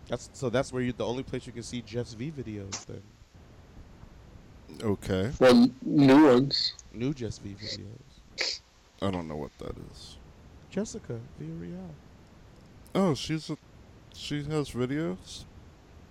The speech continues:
Speaker 1: Well, she, she does, like, stuff for Machinima.
Speaker 2: Oh, I didn't know that.
Speaker 1: Yeah, she works there. Or at least, unless something's changed. So.
Speaker 2: Regular show just ended.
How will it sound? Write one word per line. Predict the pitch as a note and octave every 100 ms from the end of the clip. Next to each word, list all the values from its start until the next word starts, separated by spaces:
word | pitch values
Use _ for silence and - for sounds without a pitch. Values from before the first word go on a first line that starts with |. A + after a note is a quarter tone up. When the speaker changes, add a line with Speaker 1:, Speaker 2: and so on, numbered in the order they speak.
| - - - -
Speaker 1:
Well, | F3 D#3+ C3+
she, | - C#3+ -
she | - D3
does, | D3+ D3 C#3
like, | C3+ B2 - -
stuff | - C#3 -
for | -
Machinima. | A#2+ - D3+ D3 A2+ A2+ - - - - - - - - -
Speaker 2:
Oh, | D3 F3 F3+ C3 G2 F#2+ F#2 E2+ - -
I | C#3+
didn't | D3 D3
know | A#2 G#2 G#2
that. | F#2 - - - -
Speaker 1:
Yeah, | D#3 G#3
she | -
works | F#3 D4 -
there. | C#3 C#3+ - - _ - - - - - - - -
Or | C3+
at |
least, | C#3+ -
unless | A#2+ B2+
something's | C3+ B2 G#2
changed. | - C3+ D#3 B2+ - - - - - - - - - - - - - - - - - - - - - - - - - - - - - -
So. | A2 A2+ A2 - - - - - - - - - - - -
Speaker 2:
Regular | G#2 B2 C3+ G#2+ G2
show | - G2+
just | F#2+ G2 F#2+ -
ended. | F2 F#2+ F#2 G#2 G#2